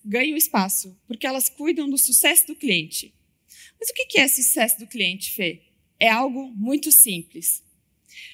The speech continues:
Você vai conseguir o sucesso do seu cliente através das experiências que a sua marca proporcionar, através da comunicação com intenção, com verdade, e através da entrega com um toque de emoção.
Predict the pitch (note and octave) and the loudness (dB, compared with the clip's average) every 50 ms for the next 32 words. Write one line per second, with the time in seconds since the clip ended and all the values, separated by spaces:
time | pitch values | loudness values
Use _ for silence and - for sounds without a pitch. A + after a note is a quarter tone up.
0 | - _ _ _ _ - G#3+ - - C#4 D#4+ E4+ C#4+ A#3+ A#3+ - - A3+ G#3+ - | -20 _ _ _ _ 4 6 6 6 6 4 4 2 0 0 -2 -4 -2 0 0
1 | A3+ F#3+ G3+ A3+ A#3 A3 - A#3 - - D4 C#4 D#4+ D#4 B3 B3 - - D4 C#4 | 0 -2 -6 -4 -2 -2 0 0 0 2 2 2 0 0 0 2 2 2 2 0
2 | D4 - B3 G3 F#3+ A3+ A#3+ A#3 - - - E3 F3 - _ _ - G#3+ A3+ - | -4 -4 -2 -2 -2 -2 -2 -6 -8 -8 -8 -8 -10 -14 _ _ -4 -4 -2 -2
3 | A#3+ A#3 A3 G#3+ G3 F3+ F#3 F#3+ G3 G3+ G3+ G3 G3+ - - A#3 A#3+ C4 C4 A3+ | -2 -2 0 0 0 0 0 -2 -4 -2 2 2 2 2 2 -2 -2 0 2 2
4 | G#3+ C#4 F#4 - - F4 - - D4+ C4 - C4 A3+ A3 G3+ F#3+ G#3 G3+ A#3+ G#3 | 2 2 2 2 2 2 0 0 -2 -4 -4 -4 -4 -2 -2 -4 -4 -4 -10 -14
5 | G3+ A3 G3+ G#3+ G3+ G3 - - F#3 F3+ F3 G3 C#4 C#4 _ _ _ _ _ - | -16 -14 -14 -8 -6 -4 -4 -4 -4 -6 -6 -6 -8 -8 _ _ _ _ _ -20
6 | - - _ - A#3 A#3+ C4+ D4 B3+ B3+ C4 B3 B3+ A3 A3+ G#3+ - _ - D#4+ | -20 -20 _ -6 -2 0 0 0 0 0 -2 -2 -2 -2 -2 -6 -6 _ -4 -4
7 | F4+ G4+ G#4 G4 F4 - E4+ D4+ D4 - - C4 C#4 C#4 - C4 A#3+ A#3+ - G3+ | -4 -2 -6 -8 -6 -4 -2 0 0 0 0 -2 -4 -6 -6 -6 -6 -4 -4 -2
8 | G3 G3 - - G3 F3+ G3+ A#3+ A#3+ - _ _ _ _ _ - A3 G#3 G3 F#3 | 0 0 0 0 0 -4 -6 -8 -12 -16 _ _ _ _ _ -6 -4 -4 -2 -2
9 | G3+ F#3+ F#3 E3+ E3+ D#3 E3 G3+ A3 G3+ A3 C4+ D#4+ - _ _ _ _ - - | -2 -2 -2 -2 -2 -2 -2 -2 -2 -4 -6 -8 -10 -12 _ _ _ _ -20 -14
10 | - - D#4+ D#4+ E4 E4+ D4+ C4+ B3+ C#4 C#4 D#4+ C4+ C#4+ C#4 C4 B3+ - C#4+ B3 | 0 2 2 2 2 0 -2 -2 -2 -2 -2 -2 -4 -6 -6 -6 -6 -4 -2 -2
11 | C4 B3+ C4+ C4+ - C#4+ C4 C4 C4+ - - E4 E4+ - F4+ D4+ - E4 D4+ C#4+ | -2 -2 -4 -8 -10 -8 -8 -8 -6 -2 -2 -2 -2 -2 -4 -4 -2 -4 -2 0
12 | C4+ - - - E3+ D#3+ E3+ | 2 2 2 2 0 -2 -6